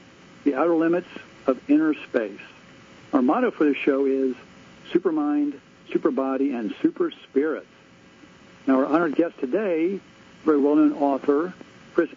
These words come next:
Embry, who has her own radio talk show and goes out to many countries and people all over the world.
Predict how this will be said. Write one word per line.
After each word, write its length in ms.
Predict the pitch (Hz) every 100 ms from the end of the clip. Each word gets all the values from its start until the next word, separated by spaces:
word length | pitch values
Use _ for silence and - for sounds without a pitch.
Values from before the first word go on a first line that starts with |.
| -
Embry, 420 | 196 147 143 160
who 100 | 143
has 120 | 135
her 100 | 143
own 340 | 147 202 220
radio 240 | 143 135 131
talk 320 | - 131 123
show 240 | - 131
and 120 | 135 131
goes 180 | 139
out 220 | 135 139 135
to 160 | 139
many 220 | 123 147 147
countries 560 | 147 143 135 143 143
and 120 | 127
people 200 | 110 135
all 140 | 127 147
over 100 | 139
the 40 |
world. 420 | 135 131 127 139